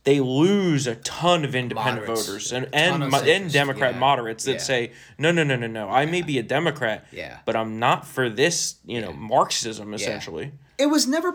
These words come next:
Speaker 2: even, even in, even when F D R was president, this was never really popular.
Speaker 1: Mm-hmm.
Speaker 2: I mean, the, I mean, I, I believe the Democrats controlled Congress when he was president for most of his time
Speaker 1: Yeah.
Speaker 2: as pres-, they, they held it up in committee. I mean, there was no rush.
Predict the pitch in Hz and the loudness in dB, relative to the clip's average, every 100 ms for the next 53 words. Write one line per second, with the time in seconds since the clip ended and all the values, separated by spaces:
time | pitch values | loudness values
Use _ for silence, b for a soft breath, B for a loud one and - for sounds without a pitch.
0 | 262 311 330 254 320 330 320 302 247 269 | -4 -4 -2 -2 -2 0 0 -2 -2 -4
1 | 294 277 262 277 254 247 277 262 - 156 | -2 -2 -2 -4 -4 -2 0 -2 -4 -4
2 | 131 123 110 131 - 127 135 127 123 110 | -4 -6 -10 -10 -8 -6 -6 -4 -6 -8
3 | 110 123 165 110 95 135 127 127 123 131 | -6 -8 -6 -10 -10 -8 -6 -4 -4 -4
4 | 143 143 135 131 131 131 135 147 127 113 | -2 -2 -2 -4 -6 -8 -6 -6 -6 -6
5 | 120 117 110 120 190 233 131 110 107 107 | -8 -8 -8 -6 -4 -2 -4 -8 -8 -10
6 | - 110 - 104 - 101 98 107 110 107 | -10 -12 -12 -12 -10 -12 -12 -14 -14 -14
7 | 98 - 104 92 104 - 101 95 - 95 | -14 -14 -14 -12 -16 -18 -16 -16 -16 -18
8 | - 104 92 101 120 - 123 104 110 - | -14 -14 -14 -16 -16 -4 -2 -2 -6 -14
9 | 110 113 110 - 139 147 131 196 214 185 | -14 -12 -12 -16 -16 -14 -4 -4 -4 -2
10 | 208 202 214 226 233 233 240 233 311 339 | -2 0 -2 -4 -6 -8 -6 -4 -2 -4
11 | - - 151 165 175 175 185 214 262 330 | -8 -6 -6 -4 -6 -6 -4 -2 -2 -4
12 | - - | -8 -12